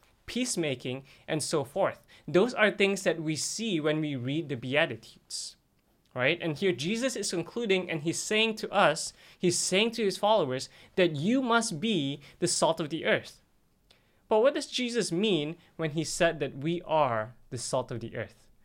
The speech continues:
What did Jesus really mean by that? Now, when you think about salt,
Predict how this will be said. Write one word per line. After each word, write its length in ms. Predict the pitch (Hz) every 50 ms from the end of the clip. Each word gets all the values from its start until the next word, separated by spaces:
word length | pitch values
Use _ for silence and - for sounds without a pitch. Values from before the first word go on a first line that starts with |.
| _ - - -
What 160 | - 190 220
did 160 | 262 233 190
Jesus 480 | 160 156 175 175 170 165 151 - - -
really 280 | 135 147 156 151 147 127
mean 380 | 120 127 143 139 120 101 87 -
by 120 | - 123 117
that? 280 | 117 123 110 107 107 - _ _ _ _ _ _ _ _ _ _ _ - - _ _ _ _ _ _ _ _ _ _ -
Now, 160 | 180 180 170
when 160 | 165 185 214
you 80 | 233 226
think 260 | 233 277 294 302 -
about 300 | 269 214 208 202 170 -
salt, 640 | - - - - 214 175 139 - - - - -